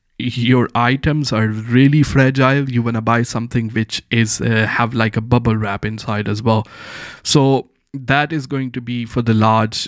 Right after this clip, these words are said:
uh, small letters and large letter. So let's talk about, like, a cheapest postage and where do you can actually buy the postage, which is going to be cheaper as well. So first of all, once you get the order on eBay,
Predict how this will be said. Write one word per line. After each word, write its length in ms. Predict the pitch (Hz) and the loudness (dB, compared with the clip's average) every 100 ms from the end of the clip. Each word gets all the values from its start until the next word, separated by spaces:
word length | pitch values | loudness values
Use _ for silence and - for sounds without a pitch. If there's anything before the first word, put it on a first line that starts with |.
| - | -4
uh, 220 | 107 104 | -2 0
small 300 | - 127 120 | 0 2 2
letters 420 | 113 107 110 104 | 2 0 -2 -2
and 140 | 107 110 | -2 -2
large 320 | 107 107 - | -4 -4 -4
letter. 360 | 104 - 104 - - - - | -4 -4 -8 -10 -20 -20 -12
So 340 | - 151 143 - _ | 0 2 2 -4 _
let's 300 | 131 147 - | -4 -4 -2
talk 240 | - 185 175 | -2 -2 0
about, 320 | 160 147 - | 2 0 0
like, 260 | 120 113 | -2 0
a 60 | 123 | -2
cheapest 560 | - 131 135 135 - - | -2 -2 2 0 0 0
postage 420 | 117 - - 110 | 0 0 -2 -2
and 240 | 110 113 | -2 2
where 160 | 139 143 | 2 2
do 320 | 131 123 120 - | 0 0 -2 -8
you 240 | 120 117 117 | -8 -6 -2
can 240 | 131 117 | -2 0
actually 420 | 110 - 123 113 | -2 -4 -2 -2
buy 540 | 110 - 104 113 117 107 | -2 -2 2 4 4 2
the 120 | 107 | 0
postage, 720 | - 113 - - 101 104 - | -2 -4 -4 -4 -4 -4 -2
which 280 | 120 110 - 113 | 0 0 0 0
is 160 | 107 | 0
going 240 | - 110 107 | 0 -2 -2
to 100 | 110 | 0
be 160 | 110 | 0
cheaper 420 | 104 113 110 110 | 0 0 2 2
as 200 | 107 104 | 2 2
well. 240 | 113 104 - - - - - | 2 0 -2 -14 -18 -18 -14
So 340 | - 147 131 - _ _ _ _ _ _ _ _ _ _ _ _ - | 0 2 2 -2 _ _ _ _ _ _ _ _ _ _ _ _ -6
first 280 | - 156 - | 0 2 2
of 120 | 196 | 2
all, 220 | 185 165 - - | 2 2 -2 -4
once 260 | 135 135 | -2 0
you 60 | 147 | 0
get 200 | 139 - | -2 -2
the 100 | 147 | 2
order 320 | 131 123 123 | 2 4 2
on 120 | 113 | 2
eBay, 420 | 120 120 110 104 | 2 4 4 2